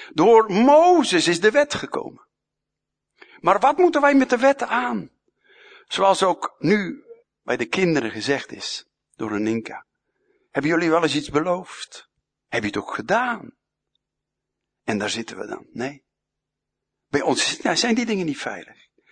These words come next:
Als wij kunnen leven voor Gods aangezicht,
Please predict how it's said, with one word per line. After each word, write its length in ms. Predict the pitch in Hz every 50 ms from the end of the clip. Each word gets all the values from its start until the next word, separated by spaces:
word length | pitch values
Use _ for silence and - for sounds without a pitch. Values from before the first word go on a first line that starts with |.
| - - - - - - _ _ _ _
Als 300 | - 156 175 170 - 147
wij 200 | 147 147 156 143
kunnen 300 | - - 165 139 131 131
leven 580 | 135 156 214 247 285 320 339 330 294 262 269
voor 120 | 226 233 214
Gods 240 | 220 262 240 - 214
aangezicht, 720 | - 165 160 143 120 113 113 - 123 110 - - _ _